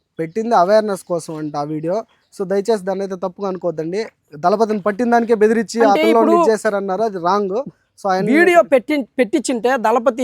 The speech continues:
Speaker 2: జెండాలు పెరికిన దానికి నన్ను కొట్టినారని వాడి దగ్గరే చెప్పించింటాం.
Speaker 1: అవును.
Speaker 2: మండలం చెప్పి, ఊరు చెప్పి, ఆ, జ-, చెట్టు పైన నిలబడి జెండాలు పెరికిన దానికి నన్ను క్షమించండి అని అడిగాడా? దళపతి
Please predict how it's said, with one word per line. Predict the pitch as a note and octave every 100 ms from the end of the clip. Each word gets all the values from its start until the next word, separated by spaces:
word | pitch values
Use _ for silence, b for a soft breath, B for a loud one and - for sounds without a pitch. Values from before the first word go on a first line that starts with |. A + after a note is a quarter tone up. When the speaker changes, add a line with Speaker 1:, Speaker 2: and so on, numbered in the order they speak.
| A3
Speaker 2:
జెండాలు | A3+ A#3 A3
పెరికిన | A3 G#3 A3+ A3
దానికి | A3 G#3+
నన్ను | G3+ F#3+
కొట్టినారని | G#3 G3 C4+ B3+ A3+
వాడి | G#3+ A3+
దగ్గరే | A#3+ B3 B3
చెప్పించింటాం. | F#3+ G#3+ F3+ D#3+ C3 B2+ -
Speaker 1:
అవును. | D#3+ C3+ - _ _ _ _ _ _ _ _ E3
Speaker 2:
మండలం | F3 A3+ D4 C#4+ A#3+
చెప్పి, | A3 B3 B3 B3 A#3
ఊరు | C#4+ C4+
చెప్పి, | A3+ F#3+ A3 A3+ A#3+ - _ _ _ G3 _ G3+
ఆ, | F#3+ F#3 F3
జ-, | F#3 G3
చెట్టు | - F#3 C#4+
పైన | C#4+
నిలబడి | C4 A#3+ G#3
జెండాలు | G3 A#3 C4+ B3
పెరికిన | B3 A#3 C#4
దానికి | A#3 A3+ F#3 A3 G#3+ G#3 G3+
నన్ను | G3 G3
క్షమించండి | - A#3+ B3+ B3 A3+
అని | G3+ F#3
అడిగాడా? | F#3 F3+ G#3+ D4+ - b -
దళపతి | G#3 B3 C4+